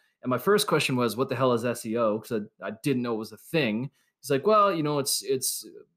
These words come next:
basically helping companies rank better in Google," which I didn't even know was possible at the time. I was like, "All right, that sounds pretty cool."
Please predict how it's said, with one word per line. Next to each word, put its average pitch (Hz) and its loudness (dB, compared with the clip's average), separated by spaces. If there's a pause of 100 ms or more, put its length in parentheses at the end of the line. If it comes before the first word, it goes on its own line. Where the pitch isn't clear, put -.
basically 139 0
helping 131 -2
companies 123 -6
rank 123 -8
better 117 -4
in 110 -6
Google," 117 -4
which 120 -8
I 175 2
didn't 190 4
even 139 0
know 131 2
was 120 2 (100)
possible 135 0
at - -8
the - -20
time. 107 -10
I - -20
was - -16
like, 110 -14
"All 156 2
right, 113 -2
that 107 -10
sounds 147 -10
pretty 110 -10
cool." 104 -4